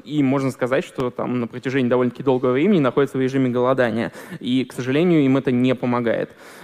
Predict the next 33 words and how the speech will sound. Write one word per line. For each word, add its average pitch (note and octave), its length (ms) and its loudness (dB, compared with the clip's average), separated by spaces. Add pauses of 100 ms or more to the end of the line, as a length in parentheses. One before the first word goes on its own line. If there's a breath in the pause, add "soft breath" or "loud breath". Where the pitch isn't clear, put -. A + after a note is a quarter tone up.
(100)
Э, A#2+ 440 6
что D#3 140 -2
касается E3 460 2
Нобелевской D3 420 0
премии D3+ 240 0
по C3 140 0
аутофагии, D3+ 680 0
я E3+ 120 4
сейчас, C#3 220 -8 (160)
э, B2+ 240 2
не C3+ 180 2
помню C#3+ 320 2
конкретно, B2 680 -2
э, A#2 280 2
статьи, F3+ 520 0
я D#3 120 4
ее B2+ 160 0
не B2 140 0
читал, B2 320 0
именно A#2 180 0
Нобелевскую, A#2+ 560 -2
за A#2+ 100 -6
что - 160 -8
там B2+ 200 -4
дали, A#3+ 320 4 (280 loud breath)
но D3+ 220 2
аутофагия — D3+ 760 2 (140)
это E3 120 -2
все-таки E3+ 380 -4
немножечко C#3 560 -2
не C3 140 0
про C3 280 -2
рак. A#2+ 420 -4